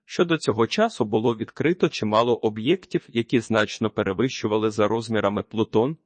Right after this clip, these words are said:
Зараз, позбавлений статусу планети, він став одним з малих планет і занесений в список під номером одна тисяча триста сорок каталогу центральних малих планет. Минув час,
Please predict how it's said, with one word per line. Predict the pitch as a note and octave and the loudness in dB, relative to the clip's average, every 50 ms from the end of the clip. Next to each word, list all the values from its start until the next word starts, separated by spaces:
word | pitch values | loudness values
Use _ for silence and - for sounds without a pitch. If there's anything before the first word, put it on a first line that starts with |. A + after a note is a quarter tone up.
| _ _ _ | _ _ _
Зараз, | _ - - G#2+ G#2+ G2 F#2+ G2 G2+ - - | _ -2 4 4 6 6 4 2 -2 -4 -10
позбавлений | - - G2+ - G2+ F#2+ G#2 G#2 A2 A#2 A2+ A2 A2 G#2+ | -4 -4 -4 -2 2 4 4 4 4 4 0 0 -2 -4
статусу | G#2 - - - A2 A2+ - - G2+ - - - | -8 -4 2 4 4 4 4 0 -8 -6 -6 -8
планети, | - - F#2+ F#2+ A2+ C#3+ E3+ E3 - E3+ D#3 _ _ _ _ - | -4 -4 -2 0 0 -2 -2 0 -2 -2 -2 _ _ _ _ -4
він | A#2+ C3 C#3 | -2 -2 -2
став | C3+ - - - C3+ A#2 - - | -4 -4 2 4 4 4 4 4
одним | - G#2+ G2+ G#2+ A#2+ A#2+ A2+ | -2 -2 0 0 -2 -2 -2
з | G#2 - | -4 -2
малих | G#2 G2 G#2 A#2 D3+ - - | 0 0 2 0 0 -2 -4
планет | - - - B2+ C#3 C#3+ C3 - - | -4 -2 0 0 2 0 -2 -2 -4
і | - A#2 | -8 -4
занесений | G#2+ A2+ G#2+ A2 C3+ D#3+ E3+ - - F#3 F3+ E3+ E3 | 0 0 0 2 2 -2 -2 -2 -4 -4 -4 -4 -8
в | - | -10
список | - - - - F#3 F#3 - - - - | -14 -8 0 2 2 2 2 0 -8 -4
під | _ - A#2+ A2 A2 | _ 0 0 0 2
номером | A2 A2 G#2+ G#2 G2+ G2+ F#2 E2+ - | 0 0 0 0 0 0 -2 -2 -2
одна | A2 A2 A2+ A2 G#2+ G#2+ | -2 0 2 0 0 0
тисяча | - - A2+ - - A#2 - - - F#2+ | 0 -2 -2 -2 -2 -6 -4 0 -2 -2
триста | - - A#2+ C3 C#3+ C#3+ - - B2+ | -2 -2 -4 -4 -4 -4 -2 -2 -2
сорок | A#2 - - A#2+ A2+ - - - - | -2 0 0 0 0 0 -4 -10 -6
каталогу | - - - - G2+ A2+ C3+ D#3+ D#3+ D3+ | -6 -6 -2 -2 -2 0 0 -2 -2 -6
центральних | - - - A#2+ A2 - A#2+ C3 C3+ B2+ A#2+ A2+ - - | -6 -4 -4 -4 -2 0 0 2 2 2 0 -4 -4 -2
малих | A2 A2 A2+ B2+ C3 - | -2 0 0 -2 -4 -6
планет. | - - - G2 G2+ G#2 G2 - _ - | -6 -6 -4 -4 -4 -4 -6 -6 _ -8
Минув | A2+ A2+ A2+ A#2+ A#2+ G#2+ - | -6 -4 -4 -4 -4 -6 -6
час, | - - G#2 E2+ - - - - - | -4 -2 -2 -2 -2 -4 -14 -20 -20